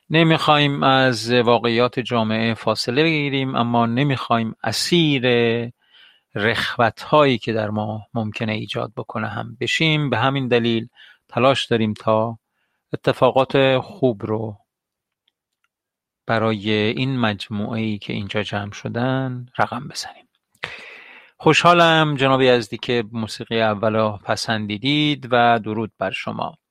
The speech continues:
درود بر همهٔ دوستانی که به هر حال اینجا حضور دارن و لطف دارن، اه، همراه ما هستن.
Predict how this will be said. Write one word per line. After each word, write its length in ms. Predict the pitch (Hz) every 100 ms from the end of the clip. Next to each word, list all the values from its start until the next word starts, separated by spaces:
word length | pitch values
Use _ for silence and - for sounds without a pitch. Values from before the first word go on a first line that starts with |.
| _ - _ _
درود 240 | - 151 156
بر 160 | 156
همهٔ 340 | 143 139 151 147
دوستانی 600 | 131 123 - 139 139 131
که 600 | - 127 127 127 127 127 123
به 80 |
هر 160 | 110 107
حال 200 | 107 110
اینجا 500 | 117 104 113 107 104
حضور 440 | 101 110 135 147
دارن 600 | 143 143 139 135 131 127
و 220 | 113 104 104
لطف 440 | 107 143 143 -
دارن، 580 | - 131 127 127 120 120 _ - - - _ -
اه، 80 | 110 107 107 95
همراه 460 | 104 98 107 98
ما 140 | 123 120
هستن. 600 | - 127 - 113 117